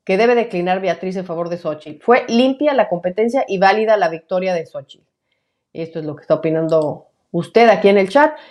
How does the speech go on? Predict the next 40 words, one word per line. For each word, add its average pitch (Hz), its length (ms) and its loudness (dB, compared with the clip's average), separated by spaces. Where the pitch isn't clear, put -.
María 240 320 4
Emilia 311 260 2
González, 285 500 -6
"Hola 302 180 -2
Adriana, 277 340 -4
varios 277 280 -8
gobernantes 233 480 -8
se 240 80 -16
escucharon 226 440 -6
para, 226 380 -2
se - 80 -10
echaron 254 320 -4
para 208 160 0
atrás 220 240 -6
con 226 100 -8
los 190 120 -8
libros 214 260 -8
de 180 80 -6
texto 214 380 -8
porque 175 260 -12
quienes 175 300 -6
protestamos 180 840 -2
el 180 140 -6
domingo 226 360 0
fuimos 220 300 -4
muy 220 140 -2
pocos. 262 520 0
Ellos 247 260 -4
no 254 120 -2
apoyarán 240 680 -2
a, 175 640 -6
a - 100 -10
Paredes 233 500 -6
y 190 120 -12
maestros, 196 640 -10
a 196 160 0
padres 285 320 2
y 240 60 -8
maestros 208 480 -10
apáticos". 170 640 -12